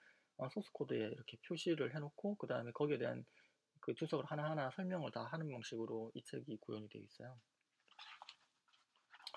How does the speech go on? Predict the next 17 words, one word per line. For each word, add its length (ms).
그러니까 120
그 80
당시에는 480
이렇게 220
자세하게 600
나와 260
있는 140
책이 540
없었죠. 400
별로 200
없었습니다. 640
어, 100
이 80
책을 280
보고 200
난 160
다음에, 580